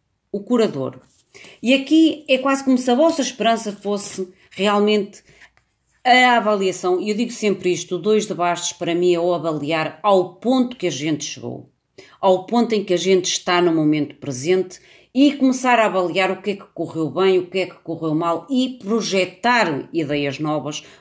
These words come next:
um caminho novo, um direcionamento novo na nossa vida. Uma nova jornada, à qual traga desta vez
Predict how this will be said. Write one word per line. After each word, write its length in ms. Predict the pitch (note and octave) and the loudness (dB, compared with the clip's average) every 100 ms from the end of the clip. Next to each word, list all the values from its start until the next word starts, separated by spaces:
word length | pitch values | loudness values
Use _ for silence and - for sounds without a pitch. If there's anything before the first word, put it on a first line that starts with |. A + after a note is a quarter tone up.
| - | 0
um 200 | B3 A#3+ | 2 4
caminho 420 | G#3+ G3 F#3 E3+ | 4 4 4 4
novo, 380 | E3 F#3 F#3 E3+ | 4 4 4 2
um 100 | F3 | 0
direcionamento 1080 | E3 E3+ - E3 D#3 D#3 F3+ F3 D#3+ E3 D#3+ _ _ - F3+ | 0 -2 -2 -2 2 2 2 2 -2 -12 -16 _ _ -6 0
novo 320 | F#3+ G3 E3+ | 2 2 2
na 120 | F3+ | 2
nossa 340 | E3 D#3 - C#3 | 2 0 -4 -8
vida. 400 | A#2+ A2+ F#2+ - _ _ _ _ _ | -8 -10 -14 -18 _ _ _ _ _
Uma 200 | G#3 A3+ | 2 4
nova 380 | A3 A#3+ A3+ F#3 | 6 6 4 2
jornada, 580 | C#3 D3 A#2 B2 A#2 F2+ - _ _ _ _ _ _ _ _ - | -2 -6 -4 -6 -6 -10 -18 _ _ _ _ _ _ _ _ 2
à 180 | A3+ A3+ | 2 2
qual 440 | - C4 C4+ C4 - | 0 2 2 0 -2
traga 480 | A#3+ C4 C4 G#3 F#3 | 2 2 2 2 0
desta 400 | F3 D#3 - C#3 | 0 -4 -6 -8
vez 440 | C3 F3+ G3 - | -4 -4 -6 -10